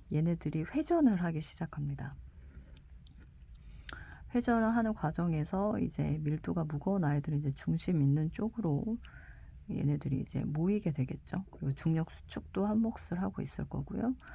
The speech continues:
어찌됐건 여기에서는 여러분들이 '아, 회전을 시작했구나' 라는 걸 기억을 해두시면 되는데,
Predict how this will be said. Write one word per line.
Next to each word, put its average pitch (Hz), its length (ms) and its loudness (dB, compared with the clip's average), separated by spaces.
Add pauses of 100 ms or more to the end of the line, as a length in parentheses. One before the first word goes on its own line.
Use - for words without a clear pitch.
(240)
어찌됐건 214 1000 2
여기에서는 165 920 0
여러분들이 160 800 -2 (340)
'아, 139 220 -2
회전을 226 420 0
시작했구나' 220 920 -2
라는 160 300 0
걸 160 140 -2
기억을 156 360 -2
해두시면 190 460 -2
되는데, 143 600 0